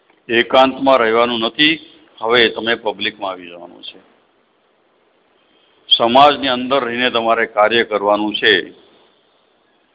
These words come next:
આ જે તમારો ભાવ છે કે એકાંતમાં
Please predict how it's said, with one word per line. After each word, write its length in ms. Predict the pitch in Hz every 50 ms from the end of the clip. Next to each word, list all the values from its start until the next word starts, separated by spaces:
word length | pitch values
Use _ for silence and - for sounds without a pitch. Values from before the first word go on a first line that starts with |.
| _ _ _ _ _ _ _ _ _ _ _ _ _ _ _ _ _ _ -
આ 140 | 101 110 131
જે 240 | 139 143 156 156 151 - - - - - _ _ _ _ _ _ _
તમારો 420 | - 123 120 131 131 135 139 131 117
ભાવ 380 | 101 104 104 110 127 135 131
છે 360 | 120 - - 127 113 98 87 82 - - _ _ _ _ _ _ _ _ _ _ _ _ _ _ _ _ _ _ _ _ _ _ _ _ _ _ _ _ _ _
કે 80 | -
એકાંતમાં 1000 | 123 123 120 110 110 113 110 113 120 123 127 123 120 123 123 120 123 120 120 113